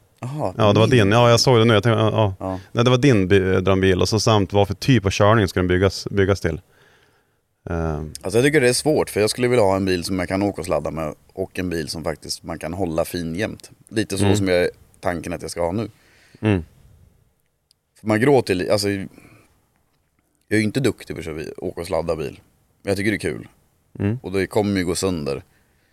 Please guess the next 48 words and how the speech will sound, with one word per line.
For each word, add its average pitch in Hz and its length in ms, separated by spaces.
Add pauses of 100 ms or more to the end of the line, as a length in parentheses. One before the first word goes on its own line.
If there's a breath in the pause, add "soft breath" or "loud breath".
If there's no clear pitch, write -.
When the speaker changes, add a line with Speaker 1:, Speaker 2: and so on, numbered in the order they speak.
(200)
Speaker 1:
Men 92 160
då 98 260
har 101 60
man 98 160
lagt, 117 320 (100)
nu 107 140
har 110 80
inte 87 160
jag 82 140
lagt 82 440 (1120)
det 92 120
sista - 340
finish 82 420
fina 76 300
på, 76 320 (340)
på 104 80
Volvon. 95 460
Den 107 180
är 101 40
fin 95 280
för 76 120
att 71 60
vara 73 220
en 67 60 (500 soft breath)
Speaker 2:
Mm. 98 140
Speaker 1:
sladdbil. 95 460 (260 loud breath)
Speaker 2:
Mm. 92 200 (180)
Speaker 1:
Absolut. 98 540
Men 95 220
jag 95 120
vill 95 100
ju 92 40
fortfarande 101 420
ha 95 80
en 85 100
bil 82 140
som - 160
jag 78 100
kan 80 280 (640)
ta 92 100
hand 113 260
om 73 120 (220)
på - 80
ett - 60
Speaker 2:
Mm, 85 100
Speaker 1:
annat 85 100
sätt. - 140
Speaker 2:
mm. 90 180